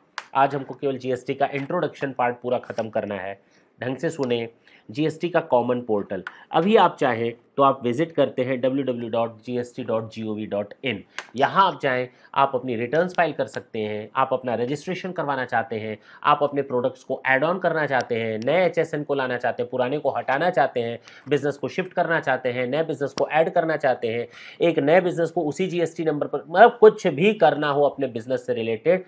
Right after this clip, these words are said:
it is of no use to have any physical presence of yours to the G S T officials। You can do all these things only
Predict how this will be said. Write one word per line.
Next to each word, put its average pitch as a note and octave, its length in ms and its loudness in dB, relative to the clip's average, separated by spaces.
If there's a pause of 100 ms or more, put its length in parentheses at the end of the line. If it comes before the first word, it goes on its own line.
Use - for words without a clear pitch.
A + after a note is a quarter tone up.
(240)
it B2+ 80 -4
is C#3+ 140 0
of C#3 240 2 (100)
no F3 420 4
use D#3+ 580 2 (100)
to E3+ 500 -2
have E3 440 8 (320)
any G#3+ 300 6
physical F3+ 420 2
presence D3+ 480 2
of C3+ 180 4
yours C#3 400 2
to C3 180 -8
the C#3+ 140 2 (380)
G C3 160 0
S B2 120 0
T C#3 120 -4
officials। G2+ 720 -2 (240)
You C3 180 -4
can C#3+ 200 0
do C3+ 200 -4 (220)
all F#3+ 240 6
these D3 260 -2
things G#2+ 500 -8 (260)
only D3+ 440 2